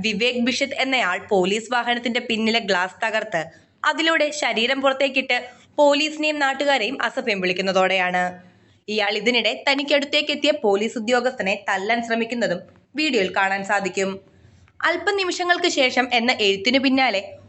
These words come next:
ഒരു പോലീസ് ഉദ്യോഗസ്ഥൻ ജയിൽ സെല്ലിൽ നിന്നും വിവേക് ബിഷത്തിനെ പുറത്തേക്ക് കൊണ്ടുവരുന്നതും കാണാം. പിന്നാലെ ക്യാമറയ്ക്ക് മുൻപിൽ കൈകൂപ്പി നിന്ന് ഇയാൾ തന്റെ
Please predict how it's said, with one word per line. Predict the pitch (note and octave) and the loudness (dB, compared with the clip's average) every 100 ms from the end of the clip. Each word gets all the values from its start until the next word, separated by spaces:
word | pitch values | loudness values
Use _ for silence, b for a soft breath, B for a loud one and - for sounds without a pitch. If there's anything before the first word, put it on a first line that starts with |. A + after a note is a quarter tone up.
| - | -2
ഒരു | E4+ F4+ | 0 2
പോലീസ് | D4 G#3+ A#3 C#4+ | 4 4 2 -2
ഉദ്യോഗസ്ഥൻ | A#3 C4 B3+ B3+ F#3+ - F#3 | 2 4 4 0 -2 -4 -2
ജയിൽ | G#3+ A#3 A#3 | 0 0 0
സെല്ലിൽ | C4 C4 B3+ | 0 0 0
നിന്നും | A#3+ F#3 F#3+ B B - | 0 0 -4 B B -4
വിവേക് | C#4 C4+ E4 C#4+ | -2 0 0 0
ബിഷത്തിനെ | - - D#4 C#4 C#4 | -2 -2 2 2 2
പുറത്തേക്ക് | A#3 A3+ C4+ C#4 C#4 | 0 2 2 2 2
കൊണ്ടുവരുന്നതും | C4+ B3 G3 G#3 G#3 G3+ | 4 2 2 2 0 0
കാണാം. | E3+ E3+ F3 E3+ b b b b b - | 0 0 -2 -4 b b b b b 0
പിന്നാലെ | F4 F#4 F4+ F4 F4 | 2 4 2 2 0
ക്യാമറയ്ക്ക് | B3+ F#3+ G3 G#3+ C4+ C4+ | 0 0 -2 0 4 4
മുൻപിൽ | C4 A3 A#3 | 6 2 0
കൈകൂപ്പി | G#3+ F3+ F3+ G#3 A#3 A#3+ | -2 -2 0 2 4 2
നിന്ന് | G#3+ G#3+ | 4 2
ഇയാൾ | B3 C4 C4+ | 2 2 2
തന്റെ | C#4 | 2